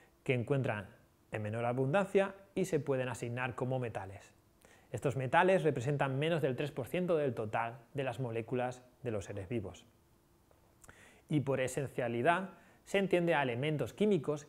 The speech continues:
que son imprescindibles para el correcto funcionamiento de un ser vivo,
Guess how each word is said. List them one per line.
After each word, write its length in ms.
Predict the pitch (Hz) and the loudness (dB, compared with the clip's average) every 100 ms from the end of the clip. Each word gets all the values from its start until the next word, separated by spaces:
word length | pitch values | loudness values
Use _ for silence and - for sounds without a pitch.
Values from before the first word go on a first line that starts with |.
| - | -6
que 80 | 123 | -4
son 240 | - 131 - | -4 -4 0
imprescindibles 920 | 180 170 165 - 131 147 143 147 - | 0 2 0 0 2 2 4 0 0
para 220 | 135 139 | 0 0
el 100 | 135 | 0
correcto 400 | 127 113 107 123 | -2 -6 -4 -6
funcionamiento 880 | 131 110 117 104 110 110 107 117 117 | -4 -8 -8 -8 -6 -6 -4 -6 -8
de 180 | 131 127 | -4 -2
un 120 | 117 | -2
ser 160 | 107 101 | -6 -4
vivo, 260 | 127 113 | -2 -4